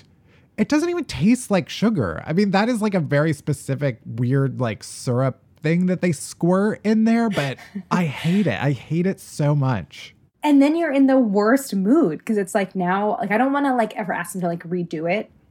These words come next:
Speaker 2: I know.
Speaker 1: And it's like, but now this thing just sucks and I don't wanna drink it. And then you, it's, like, wasteful. And then you're just, like, bummed. At least I
Speaker 2: Yeah.
Speaker 1: am. But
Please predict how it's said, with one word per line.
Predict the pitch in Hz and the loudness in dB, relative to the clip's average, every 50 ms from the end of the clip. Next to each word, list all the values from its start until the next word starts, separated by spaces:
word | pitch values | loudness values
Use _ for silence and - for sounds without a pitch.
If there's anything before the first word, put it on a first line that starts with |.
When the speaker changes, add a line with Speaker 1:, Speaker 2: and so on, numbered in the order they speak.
| _ _ | _ _
Speaker 2:
I | - 147 175 170 | 0 2 4 4
know. | 156 131 117 120 | 4 4 2 2
Speaker 1:
And | 127 123 | 2 0
it's | 127 - - | 0 -2 0
like, | 240 226 233 - - | 0 -2 -2 -2 -4
but | - 240 208 | -4 -2 0
now | 240 226 240 269 | 0 0 0 0
this | 262 254 285 269 | 0 0 -2 -2
thing | - - 269 262 254 | -2 -2 -2 -2 0
just | 262 247 - - - | -2 -2 -4 -4 -4
sucks | - 226 220 220 - - | 0 0 0 0 -2 -4
and | 220 | -6
I | 196 | -4
don't | 202 214 233 | -4 -4 -4
wanna | 247 240 220 | -2 -4 -4
drink | 185 185 180 175 - | -2 -2 -4 -2 0
it. | 196 | 0
And | 185 180 180 | 0 2 0
then | 180 190 | 0 -2
you, | 214 220 - - | -2 -4 -6 -8
it's, | - - | -10 -8
like, | 196 175 - | -8 -8 -6
wasteful. | 185 175 175 170 170 170 - - - 170 165 165 165 165 - | -4 -4 -2 -2 -4 -6 -8 -8 -6 -4 -2 0 -2 -2 -2
And | - 185 | -4 -6
then | 196 185 | -6 -6
you're | 190 190 175 | -6 -8 -8
just, | 185 170 - | -10 -10 -8
like, | - 165 165 165 - _ _ _ _ - | -8 -8 -8 -8 -12 _ _ _ _ -18
bummed. | - - - - - - - - - _ _ _ _ _ - | -14 -14 -12 -12 -14 -18 -20 -20 -20 _ _ _ _ _ -6
At | 196 | -4
least | 196 190 180 - - | -4 -4 -4 -6 -6
I | - 120 | -2 0
Speaker 2:
Yeah. | 139 135 117 101 87 | 2 2 0 0 -4
Speaker 1:
am. | - - _ - | -8 -12 _ -10
But | 170 160 151 - | -8 -8 -8 -10